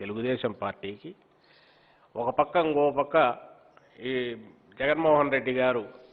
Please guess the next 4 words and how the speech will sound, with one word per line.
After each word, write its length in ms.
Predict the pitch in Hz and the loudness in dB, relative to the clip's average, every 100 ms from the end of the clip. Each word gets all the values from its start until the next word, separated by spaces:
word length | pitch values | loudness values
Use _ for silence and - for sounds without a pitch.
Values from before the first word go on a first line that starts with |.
| _ _ _ _ _ _ _ _ _ _ _ _ _ _ _ 127 | _ _ _ _ _ _ _ _ _ _ _ _ _ _ _ 2
గతంలో 320 | 139 160 165 151 139 | 4 6 6 8 8
ఎన్నడూ 280 | 160 175 185 | 10 10 12
లేని 220 | 170 156 151 | 12 10 8
విధంగా 300 | 143 139 147 | 6 6 8